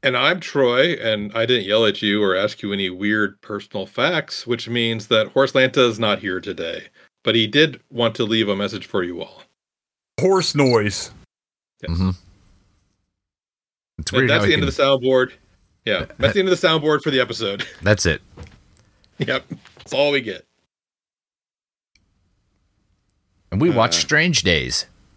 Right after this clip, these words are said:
Speaker 1: As suggested by me, I believe.
Speaker 3: Mm-hmm.
Speaker 1: I think I was the only one aware of this <laughs> movie.
Speaker 3: That's true.
Speaker 1: I like to call it, I do like to call it a prequel to a Hardcore Henry,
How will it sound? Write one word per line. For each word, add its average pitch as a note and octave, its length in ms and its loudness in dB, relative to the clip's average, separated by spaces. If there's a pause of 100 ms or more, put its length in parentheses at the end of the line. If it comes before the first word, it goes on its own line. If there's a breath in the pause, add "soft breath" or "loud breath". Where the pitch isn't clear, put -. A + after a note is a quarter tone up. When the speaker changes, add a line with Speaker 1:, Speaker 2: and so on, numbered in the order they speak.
(640)
Speaker 1:
As B3 300 2
suggested A#3 480 -2
by F#3 240 4
me, C#3+ 440 0
I A#2+ 100 0
believe. G#2+ 600 -2 (360 loud breath)
Speaker 3:
Mm-hmm. F#2+ 240 4
Speaker 1:
I - 1040 -14
think B2 200 0
I B2 120 2
was B2+ 120 2
the C3+ 60 0
only C3 140 2
one B2 120 2
aware A2 320 0
of F#2 80 -6
this G#2 220 -6
<laughs> C3 240 -6
movie. - 580 -2 (1400)
Speaker 3:
That's - 220 0
true. F2 320 0
Speaker 1:
I B2+ 60 2
like D#3+ 140 2
to D3+ 60 -6
call C#3+ 200 2
it, C#3+ 80 -2 (280)
I D3 100 2
do F#3+ 120 2
like G3 100 2
to D#3+ 60 -10
call E3 140 4
it D3+ 60 6
a C#3 60 4
prequel C3+ 500 2
to B2 240 4
a A2 60 4
Hardcore A2+ 500 2
Henry, G2+ 420 -2